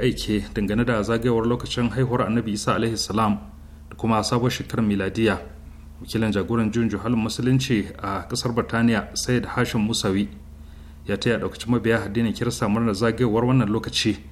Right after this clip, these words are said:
A cikin saƙon, wakilin jagoran ya bayyana cewa batun haihuwar Annabi Isa alaihi salam lamari ne na Ubangiji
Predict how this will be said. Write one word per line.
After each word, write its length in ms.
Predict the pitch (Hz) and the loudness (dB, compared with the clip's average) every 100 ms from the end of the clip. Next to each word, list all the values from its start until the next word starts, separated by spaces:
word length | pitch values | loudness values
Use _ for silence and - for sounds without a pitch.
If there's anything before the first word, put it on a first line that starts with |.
| - - - - - - | -18 -18 -18 -18 -18 -6
A 60 | 107 | -4
cikin 240 | - 170 202 | 0 2 4
saƙon, 320 | 139 139 160 | 2 2 0
wakilin 520 | 135 147 151 135 104 | 0 2 4 4 4
jagoran 540 | 101 101 - 131 107 101 - - - - - - | 0 0 4 4 4 0 -8 -16 -16 -18 -16 -6
ya 80 | 101 | 0
bayyana 220 | 127 127 | 4 4
cewa 320 | 131 135 127 117 | 4 4 6 4
batun 280 | 110 127 127 | 2 2 4
haihuwar 320 | 131 131 117 | 4 4 4
Annabi 240 | 123 123 104 | 4 2 -2
Isa 280 | - 131 131 | 2 2 4
alaihi 240 | 117 120 113 | 2 2 0
salam 460 | - 107 117 104 - - - - - - - | -2 2 4 4 0 -10 -16 -16 -16 -12 -4
lamari 340 | 110 104 120 | 0 4 6
ne 240 | 131 104 98 - | 6 4 -2 0
na 160 | 120 120 | 2 2
Ubangiji 580 | 104 107 104 110 104 | 2 0 0 2 2